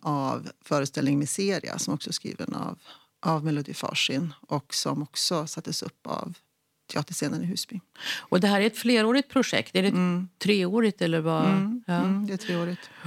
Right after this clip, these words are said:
Speaker 2: Och Ylva, får jag bara, eh, fråga dig också. Då här, när du säger att du tittar på ansökningar, vilken typ av, eh, ansökningar är det du tittar på? Är det Kulturrådet eller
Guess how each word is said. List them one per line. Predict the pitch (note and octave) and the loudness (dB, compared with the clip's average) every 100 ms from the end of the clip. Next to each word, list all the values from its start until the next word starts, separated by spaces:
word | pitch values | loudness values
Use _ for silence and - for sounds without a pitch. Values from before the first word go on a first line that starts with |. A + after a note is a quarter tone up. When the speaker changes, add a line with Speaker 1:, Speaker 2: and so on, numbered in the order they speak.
| E3 | -4
Speaker 2:
Och | - A#3 A#3 - | 4 6 6 4
Ylva, | C4 A3+ A3+ | 4 6 2
får | A3 A#3 | 4 4
jag | A3 G3+ - F#3 | 4 0 -2 2
bara, | G#3+ G#3+ | 6 6
eh, | - - - - | 2 0 2 2
fråga | - G#3+ G3 | 4 4 4
dig | G3 G3 | 4 4
också. | - G3+ | 2 4
Då | G#3 | 6
här, | G#3 | 6
när | G3+ G3 G3+ | 4 4 4
du | |
säger | G3 G#3 | 4 4
att | G3 | 4
du | G3+ | 2
tittar | A3 G3+ | 2 4
på | - | 4
ansökningar, | B3 G#3 G3+ C#4+ C#4+ - D3+ D#3 | 6 6 4 4 2 2 2 4
vilken | G3 A3 G#3+ | 4 4 4
typ | - - - - | 4 2 2 2
av, | E3+ E3+ - | 2 2 -2
eh, | - - C#3+ C3+ - | -4 -4 -4 -6 0
ansökningar | F#3+ F#3+ - F3 - F3 | 6 6 6 2 4 4
är | |
det | F3 | 4
du | F3+ | 2
tittar | - G3+ - - | 2 0 0 0
på? | - B2 | 2 4
Är | |
det | D#3 | 2
Kulturrådet | - E3 F#3+ F3+ D#3 - E3+ G3 D#3+ - | 2 0 2 2 2 2 2 2 0 -2
eller | - A#2 B2 | 0 0 0